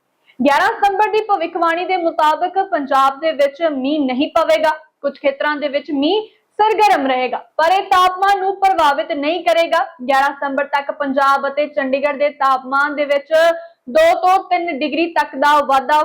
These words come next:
ਵੇਖਣ ਨੂੰ ਮਿਲੇਗਾ। ਇਸ ਦੇ ਨਾਲ ਵਾਤਾਵਰਣ ਦੇ ਵਿੱਚ ਮੌਜੂਦ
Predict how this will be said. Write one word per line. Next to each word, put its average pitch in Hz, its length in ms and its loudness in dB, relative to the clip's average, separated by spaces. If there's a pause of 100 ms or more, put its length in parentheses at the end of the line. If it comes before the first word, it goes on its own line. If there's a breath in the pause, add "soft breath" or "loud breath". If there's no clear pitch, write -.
ਵੇਖਣ 349 340 -4
ਨੂੰ 240 120 -8
ਮਿਲੇਗਾ। 240 400 -2 (800)
ਇਸ 277 120 2
ਦੇ 339 140 2
ਨਾਲ 381 280 2
ਵਾਤਾਵਰਣ 381 600 2
ਦੇ 403 120 0
ਵਿੱਚ 381 220 -4
ਮੌਜੂਦ 320 580 -2